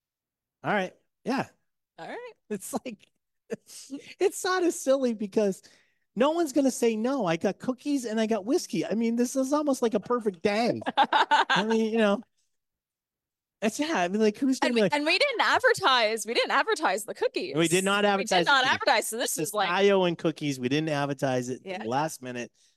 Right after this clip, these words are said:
Speaker 1: Then we said they were gonna be c-, cookies. It's like, it's one of those type of things.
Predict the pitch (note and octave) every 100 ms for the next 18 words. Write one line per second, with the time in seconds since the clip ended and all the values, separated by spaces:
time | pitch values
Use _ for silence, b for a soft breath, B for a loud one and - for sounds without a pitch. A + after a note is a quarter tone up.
0 | _ A#2 A2 - B2 B2 A2+ A2 G#2+ -
1 | - _ G#2+ F#2 G2 G#2 - G#2+ - b
2 | b b E3+ - C4 B3+ G#3 - D3+ C3
3 | - B2 G2+